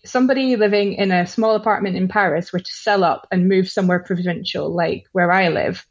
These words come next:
they would live like a king. Like, if you sold your flat, you could buy, like, a huge house with a swimming pool and a massive garden and all this.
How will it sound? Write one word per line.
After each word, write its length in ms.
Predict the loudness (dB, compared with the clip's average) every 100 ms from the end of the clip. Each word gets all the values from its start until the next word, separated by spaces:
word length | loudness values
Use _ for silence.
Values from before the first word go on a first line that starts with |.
| _
they 120 | 0 2
would 200 | 2 2
live 240 | 2 2
like 160 | 0 0
a 60 |
king. 500 | -4 0 0 -2 -12 -18 -14 -2
Like, 180 | 0 2
if 120 | 0
you 100 | 2
sold 320 | 2 2 2
your 80 | 0
flat, 360 | 2 2 2
you 120 | -2 -2
could 140 | 0
buy, 160 | 2 2
like, 160 | 2
a 80 | 0
huge 340 | -2 -6 -6
house 340 | -2 0 0 -4
with 120 | -4
a 40 |
swimming 420 | -2 0 2 2 0
pool 240 | 0 2 2
and 120 | 2
a 40 |
massive 360 | 2 2 0 -2
garden 480 | 0 2 2 0 -2
and 280 | -6 -8 -12 _
all 200 | 0 0
this. 580 | 0 -2 -2 -12 -16